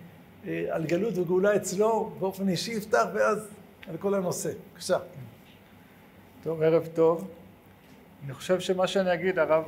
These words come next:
Speaker 2: ויצן ודאי יסכים איתי, אה, שנינו כהנים, בסופו של דבר, ואני זוכר שפעם, כשהייתי בחור צעיר לפני הרבה מאוד שנים, היה לי חסר הנקודה הזאת שכהנים יכולים ללכת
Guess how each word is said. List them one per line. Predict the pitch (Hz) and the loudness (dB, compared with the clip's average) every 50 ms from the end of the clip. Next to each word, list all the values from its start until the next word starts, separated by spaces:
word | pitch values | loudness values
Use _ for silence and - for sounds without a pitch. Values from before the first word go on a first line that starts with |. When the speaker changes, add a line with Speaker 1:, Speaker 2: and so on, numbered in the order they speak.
| - - | -4 -2
Speaker 2:
ויצן | 151 156 160 156 - 160 156 143 | -2 -2 -2 -2 -6 -8 -8 -6
ודאי | 135 139 156 165 | -4 -2 -2 -4
יסכים | 151 - - - - 170 165 151 | -4 -6 -10 -10 -8 -8 -6 -8
איתי, | 143 - - 196 190 185 185 190 190 - - - - - - - - | -8 -4 -2 -2 -2 -2 -4 -8 -12 -14 -18 -20 -20 -20 -20 -18 -14
אה, | 143 135 135 131 131 131 131 131 131 131 131 131 127 127 127 123 123 - - - - - - - - - - - - - - - | -12 -10 -8 -8 -8 -8 -8 -8 -8 -8 -8 -10 -10 -12 -14 -16 -18 -20 -20 -20 -20 -20 -20 -20 -20 -18 -18 -18 -18 -20 -20 -20
שנינו | - - 185 196 208 220 214 | -10 -4 -4 -2 -2 -2 2
כהנים, | 208 196 185 180 180 185 185 175 139 120 - - - - - - - - - - - | 4 6 6 6 4 2 -2 -4 -6 -8 -12 -16 -18 -20 -20 -20 -20 -20 -20 -20 -16
בסופו | - 143 - 151 139 | -14 -8 -8 -6 -6
של | - 151 139 | -4 -6 -4
דבר, | 127 135 131 123 139 143 147 156 - - - - - - - - - - - - - - - - - - - 160 135 127 | -4 -4 -2 0 2 2 2 0 -2 -8 -14 -18 -20 -20 -20 -20 -20 -20 -20 -20 -20 -20 -20 -20 -20 -20 -20 -18 -14 -12
ואני | 139 143 143 143 | -12 -10 -8 -8
זוכר | 131 147 - - 208 | -8 -6 -4 -4 -4
שפעם, | 202 208 233 214 - - 208 208 208 208 208 208 196 175 156 - | -2 -2 -4 -2 0 2 4 4 4 4 2 0 -2 -6 -8 -10
כשהייתי | - - 151 160 156 - 170 165 156 147 | -8 -6 -6 -6 -4 -2 -2 -2 -2 -2
בחור | 131 - - - 165 156 | -6 -8 -6 -6 -6 -6
צעיר | - - - 143 151 175 170 | -6 -6 -4 -2 0 0 0
לפני | 151 127 - - 151 147 | -2 -4 -8 -10 -8 -6
הרבה | 143 139 127 127 151 160 | -6 -6 0 2 2 2
מאוד | 156 156 147 147 - | 2 0 -4 -8 -8
שנים, | - 147 143 151 175 185 180 180 185 185 - - - - - - - - - - - - - - - - - - - - - - - - - | -8 -10 -6 -6 -4 -4 -6 -8 -10 -14 -16 -20 -20 -20 -20 -20 -20 -20 -20 -20 -20 -20 -20 -20 -20 -20 -20 -20 -20 -20 -20 -20 -20 -16 -6
היה | - 147 160 185 | 2 4 6 6
לי | 220 247 254 226 | 6 6 4 2
חסר | - - 196 175 - - 208 214 220 | 0 -4 -6 -6 -4 -2 -2 -2 0
הנקודה | 220 214 202 175 - - 160 143 170 175 190 | -2 -2 -4 -6 -8 -10 -6 -2 0 0 0
הזאת | 196 185 175 190 190 185 185 | 0 0 -2 -4 -6 -6 -8
שכהנים | - - - 160 143 - - - 156 147 147 151 170 190 214 214 208 | -12 -10 -10 -10 -10 -10 -6 -4 -4 -2 -2 -4 -6 -6 -6 -4 -6
יכולים | 180 - - 160 160 175 185 180 | -6 -4 -2 -2 -2 0 -2 -2
ללכת | 165 151 156 175 185 185 214 214 214 | -4 0 2 0 0 2 -2 -4 -4